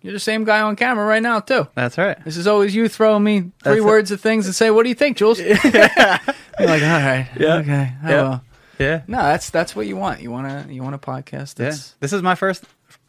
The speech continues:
Speaker 2: you're popping my cherry here on the
Speaker 1: I'm
Speaker 2: podcast.
Speaker 1: popping your podcast cherry?
Speaker 2: Yeah.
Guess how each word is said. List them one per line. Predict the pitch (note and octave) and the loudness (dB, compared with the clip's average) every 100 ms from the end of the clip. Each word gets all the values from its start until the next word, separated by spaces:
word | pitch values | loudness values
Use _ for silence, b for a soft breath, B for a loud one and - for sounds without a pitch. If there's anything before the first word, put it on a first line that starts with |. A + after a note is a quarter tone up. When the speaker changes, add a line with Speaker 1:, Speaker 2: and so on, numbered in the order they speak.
| - | -12
Speaker 2:
you're | C#3+ | -10
popping | - D#3+ E3 | -2 -2 -2
my | D3+ | -4
cherry | D#3 F3 C3+ | -2 -2 -2
here | B2 A2+ | -4 -6
on | |
the | A2 | -6
Speaker 1:
I'm | B2+ A2+ | -4 -4
Speaker 2:
podcast. | |
Speaker 1:
popping | A2+ G#2+ E3 | -4 -6 -8
your | |
podcast | D3+ C#3 D3 E3+ E3+ - | -8 -10 -10 -10 -12 -12
cherry? | F#3 | -8
Speaker 2:
Yeah. | - C#4 | -6 -6